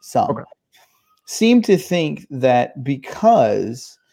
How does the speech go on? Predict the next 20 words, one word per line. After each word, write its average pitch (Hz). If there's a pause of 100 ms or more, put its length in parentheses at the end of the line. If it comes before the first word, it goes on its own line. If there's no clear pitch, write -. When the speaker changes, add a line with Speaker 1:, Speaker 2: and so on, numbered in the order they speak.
(420)
Speaker 1:
God's 160
not 147
mentioned 135
in 123
the 110
premises 113
that -
somehow, 117 (560)
um, 101 (1040)
the 131
Kalam 147
isn't 135
designed 120
to 113
get 110
somebody 107
to 117
God. 113
It's -
called 131